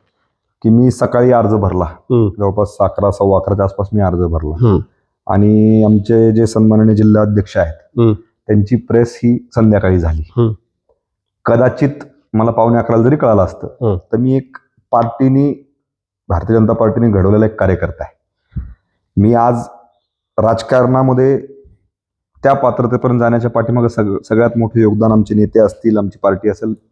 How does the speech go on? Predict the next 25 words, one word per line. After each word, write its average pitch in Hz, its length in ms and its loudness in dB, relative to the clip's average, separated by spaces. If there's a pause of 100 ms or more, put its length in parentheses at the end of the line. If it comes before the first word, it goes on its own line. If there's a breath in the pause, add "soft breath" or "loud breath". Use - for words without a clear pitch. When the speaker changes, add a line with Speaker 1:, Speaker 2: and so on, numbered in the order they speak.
Speaker 1:
हाच 113 220 -4
त्याच्या 107 240 -2
पाठीमागे 92 340 -2
सगळ्यात 90 280 -2
मोठी 87 200 -8
भूमिका 87 320 -12
आहे. - 100 -20 (1200 soft breath)
आणि 147 500 2 (760)
ज्या 143 100 2
पार्टीने 156 440 0
मला 156 200 2
घडवलं, 131 420 0
त्या - 180 -10
पार्टीचं 131 400 -2
आदर्शाचं 139 480 -2
पालन 143 320 0
करणं 147 260 -4
हे 147 80 -2
माझं 139 260 0
कार्यकर्ता 143 560 -2
म्हणून 147 160 -2
माझं 143 160 -4
कर्तव्य 170 400 -2
आहे. - 340 -16 (2500 loud breath)
Speaker 2:
आता 185 560 0